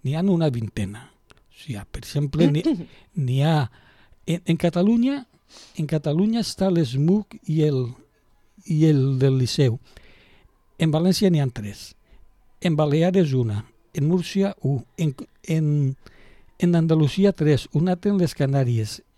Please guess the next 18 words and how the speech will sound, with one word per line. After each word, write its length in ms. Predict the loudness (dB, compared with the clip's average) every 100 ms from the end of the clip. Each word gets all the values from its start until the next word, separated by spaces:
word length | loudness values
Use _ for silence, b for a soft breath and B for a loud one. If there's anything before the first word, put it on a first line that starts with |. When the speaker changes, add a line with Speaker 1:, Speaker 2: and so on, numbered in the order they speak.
| -2
Speaker 1:
en 180 | 0 0
Valladolid 560 | 0 0 0 2 2
n'hi 180 | 2 2
ha 100 | 2 4
u, 260 | 2 0 -6 b _
u 180 | 0 2
en 160 | 4 2
Badajoz, 640 | 0 0 -2 -2 -2 -2 -6 _
un 180 | -2 0
altre 200 | 0 -2
en 80 | -4
Salamanca, 520 | -2 -2 0 -2 2
un 140 | 2 4
altre 220 | 2 0
en 80 | 0
Galícia, 460 | 0 2 2 2
en 120 | 2 2
Oviedo, 500 | 2 2 2 0